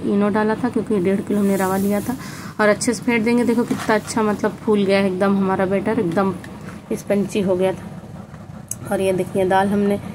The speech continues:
दाल के लिए कद्दू, टमाटर, हरी मिर्ची और तुअर द-, दाल डाल के रख दिया है। अब इसको सीटी लगाएंगे,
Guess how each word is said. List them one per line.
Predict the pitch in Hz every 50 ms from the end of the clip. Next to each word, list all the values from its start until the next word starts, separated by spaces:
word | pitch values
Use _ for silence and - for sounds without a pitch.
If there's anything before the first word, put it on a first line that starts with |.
| - - - - - - 214 202 196
दाल | 190 196 190 196
के | 170 - 196
लिए | 196 190 190 190
कद्दू, | 202 190 175 170 175 190 196 202
टमाटर, | 190 - 202 202 202 196 190 180 175 196 190 190 190 196
हरी | 190 202 190 202 202
मिर्ची | 208 202 196 180 - - 208 196 196 208 - - - - - - - - -
और | 190 185 190 185 185 185 180 180 -
तुअर | - 202 202 196
द-, | 185 180 180 - - 202 190
दाल | 185 190 196 196 190
डाल | 190 190 190 185
के | 190 - 254 269 262 - -
रख | 190 185 180
दिया | 170 196 190 196 202 208
है। | 208 214 277 - - - - - - - - - - - - 190
अब | 185
इसको | 190 185 - - 196
सीटी | 185 - 202 180 - 196
लगाएंगे, | 202 196 196 196 202 208 220 247